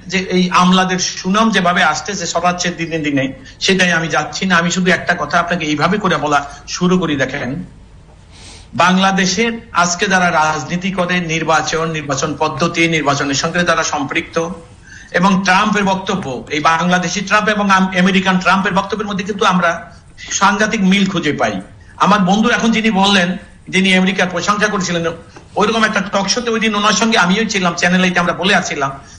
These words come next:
যে দেখবেন আসলে আমেরিকার মানুষকে অত পাগল ভাববেন না, কারণ তারা আগামীতে আর ট্রাম্পকে নির্বাচিত করবে না, বাইডেনকে নির্বাচিত করবে। আমরা তখন অফ এয়ারে কথা বলছিলাম এই কথাটা। তো আমেরিকায় কে প্রেসিডেন্ট হলো আর না হলো, সে that does, that matters a little for us।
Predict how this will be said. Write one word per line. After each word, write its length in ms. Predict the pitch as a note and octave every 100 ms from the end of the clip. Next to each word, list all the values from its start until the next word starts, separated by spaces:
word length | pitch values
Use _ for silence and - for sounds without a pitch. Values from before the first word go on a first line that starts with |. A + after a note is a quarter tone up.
| -
যে 80 | D#3+
দেখবেন 320 | E3 F3 G#3+
আসলে 300 | F3 D#3+ F#3+
আমেরিকার 420 | E3+ E3 F#3+ G3 F#3
মানুষকে 340 | F3+ F3 F#3
অত 140 | D#3
পাগল 340 | F3 D3+ D3+ D3+
ভাববেন 280 | C#3 - G3
না, 260 | G#3+ F3 - - -
কারণ 340 | - E3 F3 E3
তারা 200 | E3+ E3+
আগামীতে 460 | D3+ E3 E3 D#3+
আর 60 | D3+ D3
ট্রাম্পকে 320 | D3+ D#3 D#3+
নির্বাচিত 440 | D3 C#3+ C3+ C#3+
করবে 300 | C#3+ D#3+ D3
না, 100 | C#3
বাইডেনকে 380 | C3+ D3 D3 D3
নির্বাচিত 460 | D3 C#3+ C#3 C#3+ C#3+
করবে। 520 | D#3+ D#3 C#3+ E3+ - - -
আমরা 240 | F3+ F#3+
তখন 260 | F#3+ F3+ F#3
অফ 180 | E3 C#3
এয়ারে 240 | - D#3+
কথা 200 | D#3+ E3
বলছিলাম 320 | F3+ E3 F3+ E3
এই 100 | C#3
কথাটা। 420 | C3 A#2+ A#2 F#2 - - -
তো 140 | B3 A3
আমেরিকায় 560 | G3 G3 G#3+ B3 B3
কে 80 | A3+
প্রেসিডেন্ট 460 | G3+ F#3 G#3+ A3 F#3+
হলো 160 | G#3+
আর 80 | G3+
না 100 | G3
হলো, 180 | F3+ G3+
সে 120 | F#3+
that 180 | F3 E3
does, 400 | E3+ E3+ - E3
that 440 | E3 - - D3
matters 600 | F3 F3+ F3 - - -
a 140 | D3+ F#3
little 240 | F#3 F3
for 80 | E3+
us। 200 | E3+